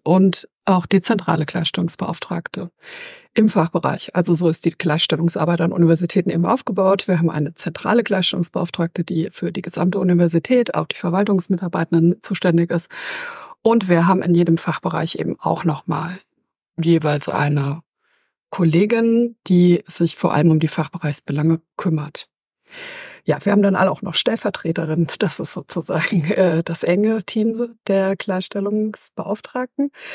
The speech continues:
Ja, und von da aus bin ich dann vom Senatsausschuss für Gleichstellungsfragen angesprochen worden, ob ich mir nicht vorstellen könnte, zentrale Gleichstellungsbeauftragte der Universität zu sein. Jetzt ist das ein Amt, das die ganze Energie fordert.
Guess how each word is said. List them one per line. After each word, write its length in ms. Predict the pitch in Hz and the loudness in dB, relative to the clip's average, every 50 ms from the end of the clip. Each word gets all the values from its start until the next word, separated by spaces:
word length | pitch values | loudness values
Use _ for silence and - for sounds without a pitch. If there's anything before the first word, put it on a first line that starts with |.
| - - - - - - _ | -16 -16 -16 -16 -18 -10 _
Ja, 240 | - 196 214 240 | 2 2 4 4
und 140 | - 202 202 | 4 2 0
von 240 | - - 214 196 185 | -2 0 2 2 2
da 300 | 156 - 156 190 220 - | 2 2 2 0 2 2
aus 360 | - - 254 262 254 - - | 2 2 2 2 0 -2 -4
bin 180 | - - 214 202 | -6 -4 0 0
ich 200 | 220 233 - - | 0 0 -2 -2
dann 420 | - 175 180 196 208 220 233 220 _ _ _ _ _ - | -2 0 2 2 0 0 -2 -4 _ _ _ _ _ -14
vom 340 | - - 190 175 190 196 214 | -6 -2 0 0 2 2 0
Senatsausschuss 800 | 208 - 185 170 165 180 202 - - 214 208 - - 233 220 - | 2 2 2 4 4 2 0 0 -2 -2 -2 -2 -4 -4 -4 -4
für 120 | - 196 | -4 -6
Gleichstellungsfragen 760 | 170 - - 160 170 - - 185 190 185 - - 180 170 175 175 | -6 -4 -6 -4 -4 -4 -2 -2 -4 -4 -4 -2 0 0 0 0
angesprochen 540 | - 185 175 180 - - - 180 196 190 | 0 -2 -4 -4 -6 -4 -2 -2 0 0
worden, 220 | 175 175 180 180 180 | 0 0 0 0 0
ob 120 | - 175 | -2 -2
ich 120 | 185 - - | -2 -2 0
mir 80 | 185 | 0
nicht 160 | 180 170 - | 0 0 0
vorstellen 360 | - 180 190 - - 196 185 185 | -2 -2 -2 0 0 -2 -2 -2
könnte, 400 | - 208 196 185 190 202 196 - _ _ _ _ _ _ _ _ _ _ _ _ _ _ _ _ _ _ - | 0 0 0 0 0 -2 -4 -6 _ _ _ _ _ _ _ _ _ _ _ _ _ _ _ _ _ _ -8
zentrale 420 | - - 214 202 180 175 170 180 190 | -6 -4 -4 -2 0 0 0 0 0
Gleichstellungsbeauftragte 920 | - 185 170 175 - - 185 185 175 - 185 180 196 - - - 175 - - | 2 2 0 0 0 -2 -4 -4 -4 -2 -2 -2 -2 -2 -4 -8 -8 -6 -4
der 100 | 208 175 | -4 -2
Universität 540 | 180 180 170 170 - - 170 - - - - | 0 0 0 -2 -2 -4 -8 -8 -8 -6 -6
zu 80 | 208 | -6
sein. 240 | 180 175 175 175 180 | -2 0 0 0 0
Jetzt 140 | 180 - - | -2 -2 -4
ist 180 | - - - | -4 -2 -2
das 160 | 214 196 - - | -2 -2 0 0
ein 100 | 175 - | 0 0
Amt, 240 | - 190 202 - _ - - - - - - - - - - - _ | 0 -2 -2 -4 _ -18 -18 -16 -14 -14 -12 -12 -12 -14 -16 -8 _
das 220 | - 202 196 - - | 0 0 0 0 0
die 100 | - - | 0 2
ganze 260 | 185 175 175 - - | 2 2 2 0 0
Energie 380 | - 196 190 185 170 165 175 | 0 2 2 2 4 4 2
fordert. 720 | 180 - - 208 214 214 220 247 254 277 - - - - - | 2 0 -2 -2 0 0 2 2 2 0 -2 -4 -10 -12 -10